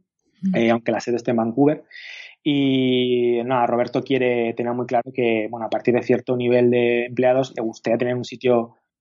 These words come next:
Speaker 2: físico donde
Speaker 1: Ujú.
Speaker 2: poder, donde poder reunirnos. Eh, las,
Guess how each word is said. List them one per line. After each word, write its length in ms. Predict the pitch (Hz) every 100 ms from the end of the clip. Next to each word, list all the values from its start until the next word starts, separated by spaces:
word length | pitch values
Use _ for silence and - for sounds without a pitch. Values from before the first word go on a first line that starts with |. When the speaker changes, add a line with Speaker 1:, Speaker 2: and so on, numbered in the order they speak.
| _
Speaker 2:
físico 840 | - - 147 147 131 143 175 - -
donde 260 | 131 120 117
Speaker 1:
Ujú. 80 |
Speaker 2:
poder, 540 | 120 117 113 113 113 - _
donde 180 | 123 113
poder 500 | 117 117 117 113 113
reunirnos. 680 | 117 113 117 113 107 107 -
Eh, 360 | 135 120 113 120
las, 800 | 113 127 117 117 117 - - -